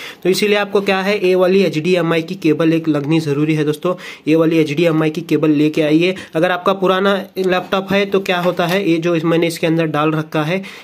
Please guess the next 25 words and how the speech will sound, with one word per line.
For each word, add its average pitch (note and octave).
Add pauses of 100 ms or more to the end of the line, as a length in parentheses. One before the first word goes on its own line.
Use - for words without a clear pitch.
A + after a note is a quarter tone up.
(100)
चलिए D#3+
इसको D#3+
भी E3
निकाल D3+
कर D#3
ही E3
दिखा C#3+
देता C3+
हूँ। A#2+ (480)
रुकिए, C3+ (400)
बस D#3+
दो E3+
मिनट F#3
का F#3
काम F3+
है F3
दोस्तों, F3
निकालने D#3+
के D#3+
लिए D#3+
कुछ D#3
बड़ी D3
बात D3+
नहीं D3
है, D#3+